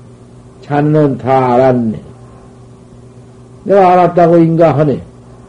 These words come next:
하지만 그건 견성이 아니네. 그건 뭐요?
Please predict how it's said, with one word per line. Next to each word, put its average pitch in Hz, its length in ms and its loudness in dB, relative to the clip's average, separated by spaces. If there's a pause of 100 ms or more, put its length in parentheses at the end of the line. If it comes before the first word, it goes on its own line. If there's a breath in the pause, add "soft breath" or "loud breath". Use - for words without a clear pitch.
(1120)
하지만 127 640 -2
그건 113 320 -6
견성이 117 600 -4
아니네. 73 480 -14 (1500)
그건 170 240 2
뭐요? 190 420 4